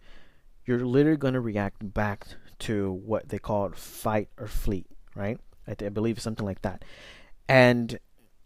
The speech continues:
if you have the same thing repetitive happening to you in that situation, you're gonna react to it the same way every single time.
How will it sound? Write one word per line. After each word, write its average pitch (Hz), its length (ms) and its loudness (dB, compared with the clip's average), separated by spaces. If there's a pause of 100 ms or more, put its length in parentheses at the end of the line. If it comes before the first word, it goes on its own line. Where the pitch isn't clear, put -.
(120)
if 127 180 2
you 156 180 6
have 156 300 0
the 127 80 0
same 160 500 2
thing 131 340 -4
repetitive 143 800 0 (600)
happening 127 580 -2
to - 160 -10
you 98 100 -4
in 101 80 -4
that 104 140 -2
situation, 104 600 -4 (320)
you're 123 140 4
gonna 135 220 2
react 104 420 -2
to - 140 -8
it 90 180 -8
the 98 80 -10
same 107 480 -2
way 92 300 -4 (280)
every 104 440 -6
single - 460 -10
time. - 260 -10